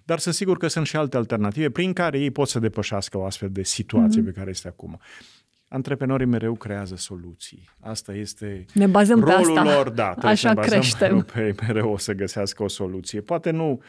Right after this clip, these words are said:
Speaker 1: de la început, poate nu cea mai bună, dar o să găsească mereu o soluție. În final, nici filogeneza, nu?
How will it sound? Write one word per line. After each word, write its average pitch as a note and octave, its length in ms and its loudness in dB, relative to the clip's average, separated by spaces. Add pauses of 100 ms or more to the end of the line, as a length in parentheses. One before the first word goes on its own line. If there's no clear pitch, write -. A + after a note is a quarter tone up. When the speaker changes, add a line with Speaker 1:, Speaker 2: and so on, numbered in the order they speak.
(260)
Speaker 1:
de A2+ 140 0
la G#2+ 100 2
început, G#2+ 680 -4
poate G#2 220 -6
nu G#2+ 160 -2
cea A2 160 -6
mai F#2 200 -4
bună, B2 500 2 (360)
dar A2 220 -4
o G#2 40 -4
să A2 140 -8
găsească G2+ 440 -6
mereu F#2+ 160 -6
o F#2 40 -6
soluție. F#2+ 300 -8
În C3 60 -2
final, E3 380 -4
nici E3+ 260 -4
filogeneza, D3+ 680 -2
nu? C#3+ 200 -4